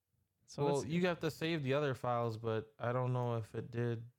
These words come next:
Speaker 1: What's the other two files you gave me? Oh, it's the two files you put on there?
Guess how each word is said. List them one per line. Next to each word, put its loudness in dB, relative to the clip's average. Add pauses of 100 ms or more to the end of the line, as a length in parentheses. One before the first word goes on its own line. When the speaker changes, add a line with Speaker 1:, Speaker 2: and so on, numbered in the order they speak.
(260)
Speaker 1:
What's -2
the 2
other 4
two 0
files 2
you -6
gave -2
me? 0
Oh, 6
it's 2
the -8
two 2
files 6
you 0
put 0
on 2
there? 0